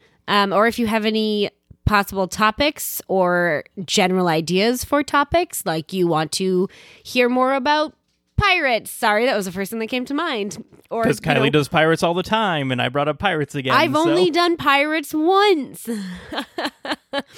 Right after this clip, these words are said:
Speaker 1: but I'd like to do more, so request pirates. Um, yeah, so if you have anything like that, shoot it our way, and we'll see what we can do.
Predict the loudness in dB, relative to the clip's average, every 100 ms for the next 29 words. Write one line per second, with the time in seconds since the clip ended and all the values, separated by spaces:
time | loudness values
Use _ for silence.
0 | -20 -20 -6 -4 0 0 0 2 4 4
1 | 2 0 -2 -2 -4 _ -20 _ _ -10
2 | -6 -8 -6 -6 -4 -6 -8 -20 _ _
3 | -8 -6 -8 -16 _ _ _ 2 2 2
4 | -2 -2 0 -2 0 -2 -2 -2 -2 0
5 | 2 0 -2 -6 -2 0 2 2 2 2
6 | -2 -2 -4 -2 -2 -2 -2 -4 -6